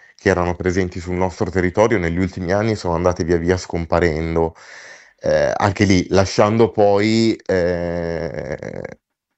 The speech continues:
la città senza alternativo, senza valvole di sfogo, senza prospettive. Questo ha fatto sì che, eh, banalmente, ti,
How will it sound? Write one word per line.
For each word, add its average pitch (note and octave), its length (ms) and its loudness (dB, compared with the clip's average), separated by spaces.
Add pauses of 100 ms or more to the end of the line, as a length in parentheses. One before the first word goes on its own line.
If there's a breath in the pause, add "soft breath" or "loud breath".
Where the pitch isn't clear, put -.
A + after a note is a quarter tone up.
(120)
la G2 140 2
città A2 300 2
senza G#2 580 2
alternativo, F#2+ 1120 2
senza G2 460 0
valvole F#2+ 400 2
di F2 100 -4
sfogo, F2+ 520 0
senza F2+ 320 -6
prospettive. E2+ 880 -4 (340 loud breath)
Questo A2+ 600 2
ha G2 120 0
fatto G#2 300 0
sì A2+ 300 0
che, G2 480 2
eh, E2+ 800 0
banalmente, E2+ 840 0
ti, - 200 -12